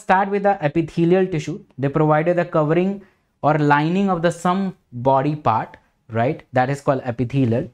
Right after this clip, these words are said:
Two type of epithelial tissue होते हैं, one is called simple, another is called compound। नाम से ही पता चल रहा है सिंपल, सिर्फ एक टाइप के सेल्स होंगे, कंपाउंड मतलब another, अ, एक या दो से अधिक सेल्स आपको मिल सकते हैं।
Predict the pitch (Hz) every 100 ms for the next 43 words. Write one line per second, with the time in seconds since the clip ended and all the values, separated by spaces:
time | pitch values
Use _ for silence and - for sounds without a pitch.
0 | 185 196 185 180 190 175 170 156 160 156
1 | 170 165 156 156 151 160 151 147 151 -
2 | 151 151 - 156 156 190 226 _ _ _
3 | 131 143 147 151 156 151 - 143 143 123
4 | 120 117 101 104 143 165 185 180 170 165
5 | 160 147 151 - 156 156 202 - _ _
6 | _ - 190 - 160 170 165 160 160 175
7 | 160 156 156 160 185 196 151 131 139 139
8 | 135 214 240 233 _ - - 143 147 135
9 | 139 175 - - - 127 127 120 - 156
10 | 156 160 143 147 151 180 - 135 151 156
11 | - 143 208 - _ 127 120 - 170 120
12 | 117 113 - 117 107 101